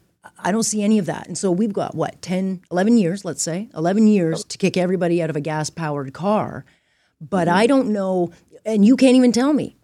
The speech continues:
Speaker 1: uh, how long it would take to overhaul Ontario's transit,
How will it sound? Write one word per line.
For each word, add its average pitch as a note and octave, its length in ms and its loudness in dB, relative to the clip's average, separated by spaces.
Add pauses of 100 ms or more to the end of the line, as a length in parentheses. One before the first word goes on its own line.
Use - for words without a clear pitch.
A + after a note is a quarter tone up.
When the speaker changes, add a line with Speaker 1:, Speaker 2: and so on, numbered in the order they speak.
(120)
Speaker 1:
uh, E3+ 140 -6
how D3+ 340 -4
long G3+ 300 2
it A3+ 120 2
would G3+ 220 -4
take A#3+ 420 -4 (440)
to G3+ 180 -2
overhaul E3 720 -2 (200)
Ontario's D#3+ 520 2
transit, D#3 460 -4